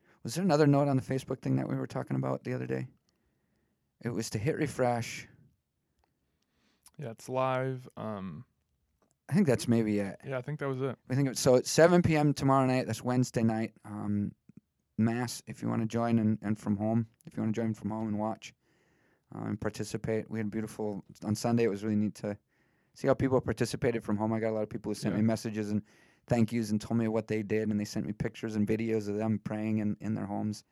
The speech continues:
Speaker 1: Really just a beautiful, unique thing, right?
Speaker 2: Yeah, yeah.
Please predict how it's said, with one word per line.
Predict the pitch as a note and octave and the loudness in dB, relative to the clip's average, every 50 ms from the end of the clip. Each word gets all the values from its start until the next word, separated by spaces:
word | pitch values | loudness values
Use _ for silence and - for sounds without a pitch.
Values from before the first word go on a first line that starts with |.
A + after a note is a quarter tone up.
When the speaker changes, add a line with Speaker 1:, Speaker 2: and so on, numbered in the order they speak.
| _ _ _ _ _ _ _ _ _ - | _ _ _ _ _ _ _ _ _ 2
Speaker 1:
Really | D#3 F#3+ G3 F3+ C3 G#2+ | 4 6 8 6 6 4
just | G2+ C3+ B2+ - | 2 -2 -2 -2
a | B2+ | -4
beautiful, | A2 A#2 A#2+ B2 A#2+ - - C3 A#2 A2 - | -2 -2 -2 -2 -2 -2 -4 -4 -4 -4 0
unique | - A#2+ B2 C3 D#3+ A#3 - | 2 4 6 6 6 4 2
thing, | - D4 C4 - G2 F2 | 0 -2 -2 0 -2 -2
right? | G2 A#2 C3 - - | -4 -4 -6 -6 -6
Speaker 2:
Yeah, | - C3+ C3+ B2+ - _ _ | -6 -6 -6 -8 -10 _ _
yeah. | - C#3 C#3 | -8 -6 -6